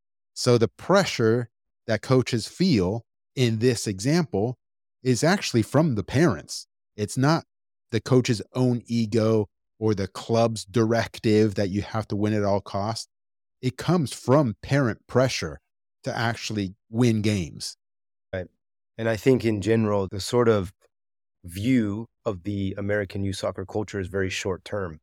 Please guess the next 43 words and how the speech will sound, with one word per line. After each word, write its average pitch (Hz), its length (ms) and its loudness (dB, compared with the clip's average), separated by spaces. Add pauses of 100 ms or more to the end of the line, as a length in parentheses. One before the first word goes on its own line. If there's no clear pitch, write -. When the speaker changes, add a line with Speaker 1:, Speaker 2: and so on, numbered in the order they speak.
(120)
Speaker 2:
And 101 100 -6
I 98 60 -6
think 107 180 -4
that's 101 280 -4
where 98 260 -2 (140)
coaches 127 360 2
have 107 160 -4
the 101 80 -4
biggest 117 460 -2
challenge, 95 640 -6 (160)
is 101 300 -8
striking 117 500 -2
that 101 200 -2
balance, 101 520 -4
trying 120 320 0
to 107 60 -2
get 104 160 -2
results 101 380 -8
in 101 60 -6
the 92 80 -2
short 90 300 -8
term, 95 340 -6 (420)
but 101 140 -4
also 120 380 6
trying 104 340 -4
to 95 80 -14
do 101 440 -8 (240)
what's 104 200 -8
best 98 300 -2
for 104 100 -8
the 92 100 -6
players 104 500 -4
to - 100 -12
set 107 260 -6
them 101 200 -4
up 101 160 0 (260)
to 113 80 -6
be 131 140 0
successful 117 600 0
in 120 140 0
the 107 100 0
long 117 320 4
term, 78 340 -10